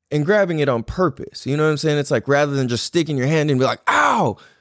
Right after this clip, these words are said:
It's like, well, no, you know, you learn that that's in there, so you're gonna grab in responsibly so you don't fucking hurt yourself. You know what I mean? <laughs> So,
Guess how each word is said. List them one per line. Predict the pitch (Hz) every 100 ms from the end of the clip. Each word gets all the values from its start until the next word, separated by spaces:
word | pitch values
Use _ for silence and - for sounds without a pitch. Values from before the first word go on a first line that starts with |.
| _ _ _ _
It's | 160 170
like, | 151 156
well, | 175
no, | 190 139 110 76 71
you | - 139
know, | 139 120
you | 123 131
learn | 131 165 156 151
that | 131
that's | 135 127 143
in | 156 120
there, | 98 113
so | - 98
you're | 104 104
gonna | 113 104 92
grab | - 117 113 117
in | 110
responsibly | 104 - 131 135 101
so | -
you | 101
don't | 101 95
fucking | 98 -
hurt | 98 123 -
yourself. | - - - - _ _ _ _
You | -
know | 101
what |
I | 95
mean? | 107 113 120 _ _ _ - -
<laughs> | 127 113 135 - - _ _ _
So, | - - 127